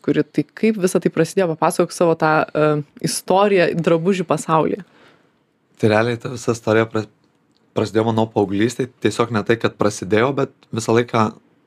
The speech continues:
Speaker 2: patiko rūbai, patiko žiūrėti į gražius žmones, kaip jie apsirengia ar panašiai, bet tai nebuvo kažkaip, e, realizuojama jokia forma, nebent galbūt pačio forma. Ir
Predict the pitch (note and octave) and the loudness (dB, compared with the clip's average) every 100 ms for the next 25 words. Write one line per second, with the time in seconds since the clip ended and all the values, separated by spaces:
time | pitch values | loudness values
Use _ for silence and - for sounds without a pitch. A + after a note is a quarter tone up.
0 | _ _ _ _ _ _ - A2+ - B2 | _ _ _ _ _ _ -10 -2 0 0
1 | G#2+ G#2 F#2+ G2+ G2+ - - G#2 G2+ G2 | 2 2 2 2 0 -4 -4 0 2 2
2 | - - F#2+ G2 G2 - F#2+ F2+ F#2+ F#2+ | -2 -6 -2 0 2 0 -2 -2 -4 0
3 | G#2+ A#2 A2 - G#2 G#2+ G#2+ - G#2 G2+ | 2 2 0 -4 -2 -2 -2 -6 -4 -2
4 | G2 G2 G2 F#2+ - G#2 A#2 - - - | -2 -2 -4 -4 -2 -2 -2 -16 -20 -20
5 | _ G2+ G2+ G#2+ G#2 G2+ G#2 G#2 G2+ G2 | _ -4 0 0 0 -2 0 2 2 -2
6 | - F#2+ - G#2 G2 - G2 G2 - _ | -8 -12 -6 -6 -6 -4 -4 -4 -10 _
7 | _ - G2 G2 G#2 G#2 G2 G2 F#2+ - | _ -4 -2 0 2 2 2 -2 -2 -2
8 | G#2 - G2+ F#2 F2+ _ _ - G#2 F#2+ | -2 0 0 -2 -8 _ _ -6 -2 0
9 | G#2 G2+ G2 G2+ - G2+ G2+ - G2 F#2+ | 0 0 2 0 0 -4 -4 -8 -8 -8
10 | F#2+ - _ - - - _ _ - G2+ | -10 -14 _ -20 -20 -20 _ _ -8 -4
11 | - G2 G2 | -2 -4 -6